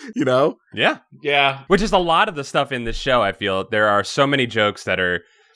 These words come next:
Speaker 2: just let out there, and they do not care if you miss it. It's just there, which I think is what made this show stick around, right? Is that there's so much
Speaker 1: Mm.
Speaker 2: packed and baked into it, and they, they don't telegraph anything. It's all there, and it's for you to find.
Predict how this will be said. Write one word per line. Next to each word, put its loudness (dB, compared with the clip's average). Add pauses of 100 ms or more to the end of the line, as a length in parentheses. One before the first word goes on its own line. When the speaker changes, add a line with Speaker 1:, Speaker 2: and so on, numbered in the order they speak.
(180)
Speaker 2:
just -6
let 0
out 0
there, 0
and -10
they -2
do -10
not -2
care -2 (180)
if -10
you -10
miss -10
it. -14 (140)
It's -8
just -14
there, 2 (180)
which -2
I 2
think -6
is -8
what -4
made -4
this -6
show -4 (320)
stick -6
around, -6
right? -4
Is -10
that -4
there's -4
so -2
much 2
Speaker 1:
Mm. -6 (200)
Speaker 2:
packed -4
and -12
baked -6
into -4
it, -4 (260)
and 0
they, 2 (220)
they 2
don't 0
telegraph -2
anything. -10
It's -12
all 2
there, 2
and -2
it's -16
for -6
you -6
to -6
find. -8